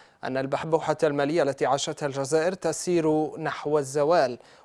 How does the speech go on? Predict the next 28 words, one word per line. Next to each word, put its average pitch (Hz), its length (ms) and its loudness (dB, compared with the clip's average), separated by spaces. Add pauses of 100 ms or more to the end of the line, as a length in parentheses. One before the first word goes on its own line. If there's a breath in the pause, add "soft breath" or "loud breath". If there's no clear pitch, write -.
وهو 143 320 2
ما 135 140 -2
يورط 147 420 2
السلطة 170 420 -2
ويخرجها 160 560 0
من 147 160 -2
النعيم 143 380 -2
الذي 147 320 2
عاشته 156 440 -2
لسنوات، 147 680 -2 (420 loud breath)
مضيفا 160 580 -2
أن 156 160 -2
مشاكل 151 440 -2
الجزائر 147 560 0
اليوم 156 360 2
هي 165 200 2
بنيوية 160 720 0 (360 loud breath)
وأثرها 196 880 4
أخطر 156 640 2
هذه 143 260 -2
المرة، 135 380 -2
لا 123 120 -4
سيما 151 380 -2
بعد 147 320 2
تراجع 147 540 4
أسعار 143 300 2
الاحتياط-، 143 680 -2
آه، 156 240 -2